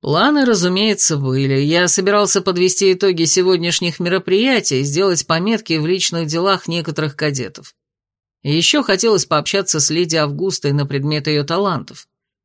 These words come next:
Но это было желание, за которое я бил себя по рукам. В смысле, пообщаться-то нужно. Но лучше отложить на пару дней, чтобы не выпячивать свой интерес.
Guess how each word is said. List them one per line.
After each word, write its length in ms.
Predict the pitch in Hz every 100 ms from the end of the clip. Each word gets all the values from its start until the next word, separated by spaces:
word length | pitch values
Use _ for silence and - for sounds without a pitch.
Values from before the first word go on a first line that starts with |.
| _ _
Но 400 | 165 220 262 247
это 300 | 226 220 208
было 260 | 208 202
желание, 540 | 180 190 202 214 190 180
за 120 | 170
которое 500 | 156 160 202 185 170
я 180 | 160 160
бил 180 | 175 170
себя 320 | - 156 156
по 140 | 156
рукам. 420 | 151 151 131 117 _ _ _ _ _
В 80 | -
смысле, 420 | - 185 175 170
пообщаться-то 840 | 165 151 147 - 156 143 147 143 165
нужно. 480 | 208 156 131 90 _ _ _ _ _ _
Но 360 | 156 185 247 233
лучше 320 | 214 208 202
отложить 500 | 175 170 170 185 180
на 140 | 131 131
пару 240 | 135 127
дней, 360 | - 104 69 _ _ _ _
чтобы 340 | - - 196 196
не 160 | 214
выпячивать 640 | 208 233 220 160 143 139
свой 260 | 135 151 147
интерес. 580 | 147 143 156 131 -